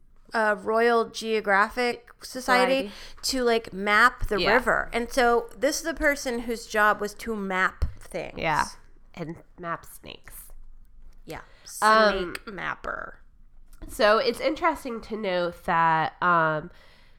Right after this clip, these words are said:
Speaker 2: he also recorded other encounters with snakes of reasonable size, um, including a seven-foot-long poisonous bushmaster that nearly killed his companion.
Speaker 1: Fuck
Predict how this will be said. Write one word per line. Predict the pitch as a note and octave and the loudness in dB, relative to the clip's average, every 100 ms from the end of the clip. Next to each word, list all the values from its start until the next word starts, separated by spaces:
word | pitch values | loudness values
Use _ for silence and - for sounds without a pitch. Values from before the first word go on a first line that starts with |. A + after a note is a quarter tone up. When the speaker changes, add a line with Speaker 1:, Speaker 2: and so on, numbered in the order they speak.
| - - - | -20 -20 -20
Speaker 2:
he | - A#3+ A#3 - | -10 -4 -2 2
also | A3 D4 C#4 | 2 2 -4
recorded | G#3+ F#3+ - F3 F3 E3+ D#3+ D#3+ D3+ - - - | -2 -4 -2 -2 0 0 0 0 -4 -14 0 4
other | G#3 G#3 G3+ | 4 4 2
encounters | F3+ D#3 D#3+ D3 D3 D#3+ | 0 -2 -8 -6 -6 -6
with | D3 C#3+ | -8 -10
snakes | - A#2 A2 - - - - - _ _ - - _ - - _ _ - - - - - - | -10 -10 -10 -12 -18 -16 -20 -20 _ _ -20 -20 _ -20 -20 _ _ -20 -20 -20 -20 -20 -16
of | F3+ D#3+ | -12 -6
reasonable | D#3+ D#3 D3+ C#3+ - | -6 -6 -10 -12 -14
size, | - - - G#3+ - - - - - - | -10 -10 -10 -14 -18 -20 -20 -20 -6 -2
um, | F#3+ F3+ | 0 0
including | - G#3+ - C4 A3+ A3 | -4 -6 -4 -4 -2 -2
a | F3 E3+ | -2 -2
seven-foot-long | - A#3 A#3+ C#4+ C#4 - C#4+ - G3 F#3 F#3+ F#3+ F#3 | -2 0 0 0 -6 -4 -4 -2 2 6 6 6 2
poisonous | - - F#3+ G3 G3+ G#3 F#3 - | -8 -4 -2 -2 -4 -6 -6 -10
bushmaster | D#3+ G3 G#3 - D#3 C3+ C#3+ - D3+ C#3+ E3+ - | -4 -2 -2 -6 -6 -6 -6 -8 -6 -6 -8 -8
that | F3 - | -10 -8
nearly | F3+ E3+ D#3 D#3+ | -6 -4 -4 -6
killed | - - C#3 C3+ - | -8 -6 -4 -4 -8
his | - - | -12 -12
companion. | - - - - - - - - | -12 -16 -12 -10 -10 -12 -14 -16
Speaker 1:
Fuck | - G#3 | -18 -20